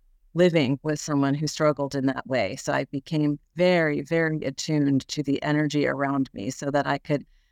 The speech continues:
predict what any situation would call for, and I could be prepared for that so that I could stay ahead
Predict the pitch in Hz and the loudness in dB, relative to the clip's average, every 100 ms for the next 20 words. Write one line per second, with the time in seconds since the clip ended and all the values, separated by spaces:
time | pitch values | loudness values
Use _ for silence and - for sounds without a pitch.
0 | _ _ 170 156 175 165 - - 160 156 | _ _ 0 4 4 4 -2 -2 2 2
1 | - 175 170 165 160 - 151 151 147 - | 2 -2 -2 -4 -6 -2 0 2 0 0
2 | 151 147 147 - 147 151 147 143 135 - | 2 2 2 -2 0 2 2 2 0 -6
3 | _ - 156 151 - 127 117 110 139 135 | _ 0 2 2 -2 0 0 0 0 0
4 | 135 143 135 131 147 - 165 147 - - | -2 -4 -4 -2 -4 -2 0 0 -2 -10
5 | 113 113 104 - - 139 143 139 135 - | -10 -8 -8 -10 -4 0 0 0 -4 -2
6 | 143 139 - - - _ 180 160 156 175 | -2 -2 -8 -16 -18 _ 2 4 2 0
7 | 160 | 0